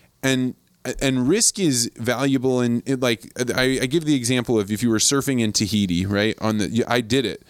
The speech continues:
So I'm on this, this surfboard. Everywhere I look is the wave. There's not another person there. It's just the way that I am, but it's actual video there.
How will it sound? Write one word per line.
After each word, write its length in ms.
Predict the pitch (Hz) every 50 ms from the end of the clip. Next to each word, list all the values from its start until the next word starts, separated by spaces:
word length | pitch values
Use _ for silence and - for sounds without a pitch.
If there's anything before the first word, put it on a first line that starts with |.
| - - - - -
So 200 | - - 123 113
I'm 160 | 110 110 113
on 140 | 123 139 151
this, 200 | 147 135 - 135 127
this 480 | 92 92 104 107 104 107 117 120 117 113
surfboard. 560 | - - 123 117 110 - - 117 110 110 107
Everywhere 360 | 107 113 127 143 139 143 135
I 40 | 131
look 340 | 123 113 117 120 117 - -
is 220 | - 110 104 98
the 100 | 101 107
wave. 440 | 104 98 113 110 110 110 107 104 - - - - - - - -
There's 220 | 131 131 120 110
not 160 | 127 131 147 160
another 260 | 147 143 131 117 107
person 420 | - - - 175 180 - - 123 107
there. 140 | 101 101 110
It's 100 | - -
just 200 | - 117 - -
the 60 | 120
way 140 | 113 117 117
that 160 | 107 107 107
I 140 | 110 131 147
am, 220 | 135 107 101 98
but 120 | 95 110 113
it's 160 | 117 - - - -
actual 560 | 120 117 127 - - - 127 113 107 104 101
video 640 | 95 90 90 110 123 139 143 120 98 76 76 82
there. 380 | 85 90 92 76 76 82 101